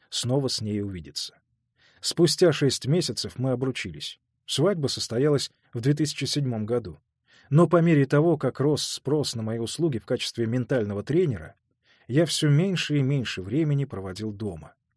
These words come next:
Я не уделял ей достаточно внимания. «Я не хочу устраивать сцен, но я должна признаться, что больше не хочу здесь находиться»,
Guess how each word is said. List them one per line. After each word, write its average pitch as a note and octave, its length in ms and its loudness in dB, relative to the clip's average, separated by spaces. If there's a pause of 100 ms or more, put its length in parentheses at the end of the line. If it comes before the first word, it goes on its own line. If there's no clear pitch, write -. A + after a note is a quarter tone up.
Я A2 300 -2
не C3 180 2
уделял A#2+ 520 0
ей G#2+ 360 -6 (360)
достаточно A2 840 -4
внимания. F#2 640 -10 (500)
«Я C3 200 6
не F#3+ 120 4
хочу F#3+ 380 0
устраивать B2 500 0
сцен, C#3+ 460 -2 (460)
но C3+ 80 4
я E3 120 4
должна D3 380 2
признаться, C#3+ 500 0
что B2 220 -4
больше D#3 320 0
не B2+ 80 0
хочу - 280 -4
здесь A2 300 -4
находиться», F#2+ 600 -10